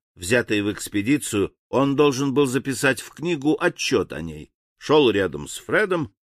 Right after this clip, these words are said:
и рассказывал мальчику, как получаются фосфорические шарики. «Светящееся вещество добывают из шерсти шестилапых», — говорил Арриго.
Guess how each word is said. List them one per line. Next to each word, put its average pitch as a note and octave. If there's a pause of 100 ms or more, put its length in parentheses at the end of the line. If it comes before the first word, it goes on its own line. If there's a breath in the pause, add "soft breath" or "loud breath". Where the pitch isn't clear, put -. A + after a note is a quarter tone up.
(100)
и F2+
рассказывал C#3
мальчику, A2+ (120)
как A2+
получаются A2+ (160)
фосфорические A2
шарики. - (920)
«Светящееся G3+
вещество E3
добывают E3
из D3
шерсти C#3+
шестилапых», — F2+ (300)
говорил G2+
Арриго. F2